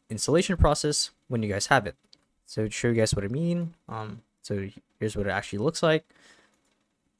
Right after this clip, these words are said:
And it reads that the Shopify tap and chip, uh, reader is an E M V compliant, uh, card reader that connects wirelessly to your devices.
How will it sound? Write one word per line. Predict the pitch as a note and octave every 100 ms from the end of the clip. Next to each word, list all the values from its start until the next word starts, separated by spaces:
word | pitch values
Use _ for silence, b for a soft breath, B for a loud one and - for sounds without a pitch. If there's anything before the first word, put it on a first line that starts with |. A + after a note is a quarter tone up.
| _ _ _ _ _ _ _ _ _ -
And | B2+ B2+ A#2+
it | A#2+ -
reads | G#3+ A#3+ A3 - -
that | C3+ C3 -
the | A#2+
Shopify | - D#3+ - E3+
tap | E3 C#3 -
and | B2
chip, | A#2 A2+ - - _ -
uh, | G#2+ G#2 G2+
reader | B2 F#3 A#2+ A#2 C3 _ -
is | B2
an | A#2+
E | A#2+ F3
M | F3+
V | F#3+
compliant, | E3+ D#3 C3+ A2+ A2 A2 -
uh, | G2 G2+
card | G2+ D#3 D3
reader | A#2 G#2 G#2
that | G#2
connects | - A2+ A#2
wirelessly | - G#2 G#2+ - G2+ G2+
to | -
your | G2
devices. | F#2+ C3 C3 E2+ - -